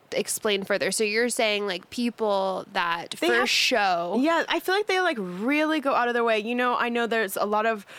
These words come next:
Speaker 2: rituals, especially with, like, musicians that pray before going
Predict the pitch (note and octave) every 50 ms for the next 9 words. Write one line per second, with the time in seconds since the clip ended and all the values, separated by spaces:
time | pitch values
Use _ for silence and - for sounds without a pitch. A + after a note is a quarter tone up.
0 | - - - B3+ C4+ - - C4+ C4+ C4+ A#3+ A#3 - - A#3+ A#3 B3+ B3+ A#3+ G#3
1 | A3 G3 - G#3 G#3 G#3+ G#3 - G3 F#3 - - B3 B3+ C4+ C#4 - C4+ A#3+ A3+
2 | G3 - - - - - A#3 A#3+ C4+ C#4 A3 F#3 F#3 F#3+ G#3+ - - A3+ G#3+ G#3+
3 | - G#3+ G3+ G3+ G#3 G3+ G3+ G3 G3+ G3